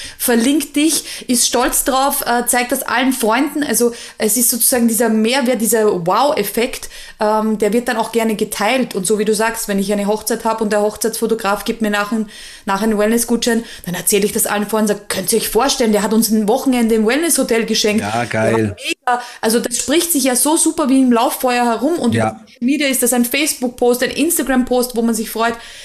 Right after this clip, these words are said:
Speaker 1: Also man darf auch nicht vergessen, wie diese Werbung dann streut, wenn man jemanden so
Speaker 2: Ja.
Speaker 1: begeistert.
Speaker 2: Lass mich noch ein paar Praxisbeispiele, damit die Podcast-Folge richtigen Value hat. Äh,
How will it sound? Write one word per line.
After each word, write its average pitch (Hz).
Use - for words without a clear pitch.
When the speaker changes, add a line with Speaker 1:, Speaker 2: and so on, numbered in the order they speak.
Speaker 1:
Also 214
man 220
darf 220
auch 240
nicht 240
vergessen, 226
wie 220
diese 196
Werbung 220
dann 190
streut, 220
wenn 208
man 196
jemanden 180
so -
Speaker 2:
Ja. -
Speaker 1:
begeistert. 165
Speaker 2:
Lass 170
mich 208
noch 220
ein 196
paar 190
Praxisbeispiele, 156
damit 147
die 147
Podcast-Folge 147
richtigen 143
Value 135
hat. 131
Äh, 135